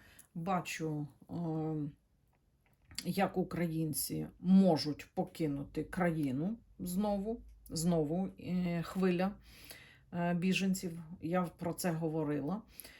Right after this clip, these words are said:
що, е, виглядає так, що знову якась хвиля біженців буде з України.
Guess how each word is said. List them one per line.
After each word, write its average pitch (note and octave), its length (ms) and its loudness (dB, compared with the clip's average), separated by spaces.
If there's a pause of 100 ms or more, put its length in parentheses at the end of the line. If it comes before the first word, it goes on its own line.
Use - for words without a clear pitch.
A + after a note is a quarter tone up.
(240)
що, F3 680 0 (200)
е, E3 600 -2 (200)
виглядає F3+ 680 6
так, C#4 300 4
що G3 540 4
знову F#3+ 500 6
якась F#3 400 4
хвиля F#3+ 340 6
біженців C#3+ 640 0
буде C#3+ 300 -2
з D3 100 -6
України. C3+ 600 -4